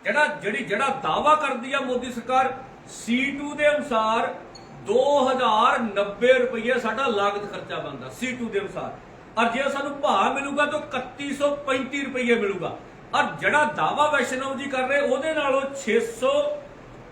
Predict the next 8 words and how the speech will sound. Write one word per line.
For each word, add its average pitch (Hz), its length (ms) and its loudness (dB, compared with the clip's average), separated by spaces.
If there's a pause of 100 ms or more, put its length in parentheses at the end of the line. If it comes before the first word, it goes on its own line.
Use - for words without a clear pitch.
(260)
ਛ-, - 320 -16
ਛਿਆਹਠ 262 560 4
ਰੁਪਈਏ 247 360 0
ਸਾਨੂੰ 254 240 0
ਘੱਟ 254 300 0
ਮਿਲ 208 160 -2
ਰਹੇ 180 260 -2
ਆ। - 60 -4